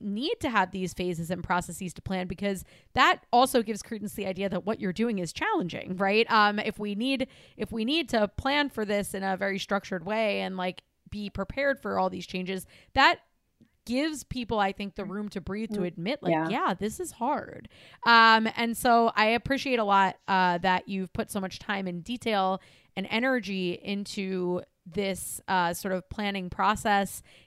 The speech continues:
Speaker 1: and transition process, because I think without, without really giving people those tools and without acknowledging that that's something that would even be necessary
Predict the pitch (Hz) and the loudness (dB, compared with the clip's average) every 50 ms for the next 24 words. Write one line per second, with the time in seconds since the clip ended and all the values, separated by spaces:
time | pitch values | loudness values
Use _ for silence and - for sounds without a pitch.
0 | _ - - 202 196 190 185 175 - 196 185 185 190 202 - 202 185 175 - - | _ -8 -4 -2 -2 -2 -4 -4 -4 -4 -4 -4 -6 -6 -6 -6 -8 -6 -2 0
1 | 202 208 202 - 220 202 196 190 - - - 196 - - - - - - 196 180 | 2 2 2 2 2 2 2 2 0 -4 -8 -10 -10 -10 -12 -8 -6 -4 -4 -4
2 | 180 170 - - - - - - - - - 214 - 240 233 226 - 214 214 - | -4 -8 -12 -16 -20 -20 -20 -20 -8 -4 -4 0 0 0 -2 0 0 -2 0 2
3 | 208 190 196 214 226 - - _ _ _ _ _ _ _ 202 214 214 220 214 233 | 4 4 6 4 4 2 -4 _ _ _ _ _ _ _ -4 0 4 4 4 4
4 | - - 220 226 214 208 196 202 196 - - - 220 214 202 220 220 - - 220 | 4 2 0 0 0 0 -2 -2 -4 -8 -10 -6 -4 -4 -2 -4 -4 -6 -6 -6
5 | 180 196 196 185 190 185 180 175 - - - 277 262 247 220 208 208 202 - - | -4 -4 -2 -2 0 -2 -2 -4 -6 -6 -4 -2 0 2 2 2 2 0 -4 -6
6 | - 202 202 196 202 208 202 196 160 175 180 170 185 220 247 190 208 190 180 175 | -6 -6 -2 2 2 2 2 0 -4 -4 -2 0 2 2 0 0 -2 -2 -2 -4
7 | 170 170 - 180 180 180 - - 185 180 196 185 190 185 170 - - 208 208 214 | -6 -4 -4 -4 -4 -4 -4 -6 -6 -6 -6 -6 -4 -6 -6 -8 -6 -4 -4 -4
8 | 226 208 247 247 226 254 254 240 247 302 - 320 247 - 196 180 175 170 170 165 | -2 -4 -4 -4 -4 -4 -4 -4 -4 -4 -6 -8 -6 -4 -4 -2 -2 -4 -4 -6